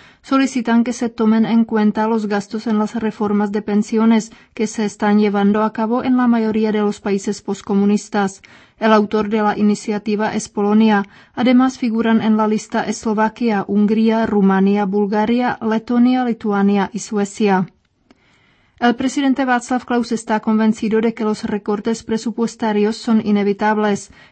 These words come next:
El mandatario lo afirmó después de reunirse este martes con el ministro de Finanzas Miroslav Kalousek.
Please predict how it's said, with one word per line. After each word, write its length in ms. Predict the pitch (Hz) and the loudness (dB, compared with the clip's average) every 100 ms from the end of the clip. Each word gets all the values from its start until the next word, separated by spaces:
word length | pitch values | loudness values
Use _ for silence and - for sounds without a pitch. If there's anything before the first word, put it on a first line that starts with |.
| - | -2
El 140 | 220 | 4
mandatario 680 | 214 214 208 208 208 208 220 | 4 4 2 -2 -2 0 0
lo 80 | 233 | 0
afirmó 500 | 226 - 226 214 220 | -2 -4 0 0 0
después 460 | 226 - 233 220 | -2 -4 -4 -2
de 140 | 208 214 | -2 -2
reunirse 560 | 202 208 208 208 240 | 0 2 0 -2 -6
este 200 | 220 - | -6 0
martes 460 | 226 214 - 208 - | 2 2 0 -6 -4
con 140 | 233 | 0
el 140 | 220 214 | 2 2
ministro 420 | 208 196 - 208 | 2 0 -2 -4
de 100 | 202 | -2
Finanzas 540 | 220 208 202 214 202 | -2 0 0 -2 -2
Miroslav 420 | 214 202 196 208 - | 0 0 -4 -8 -6
Kalousek. 640 | 208 208 214 226 196 | -2 -2 -2 -4 -4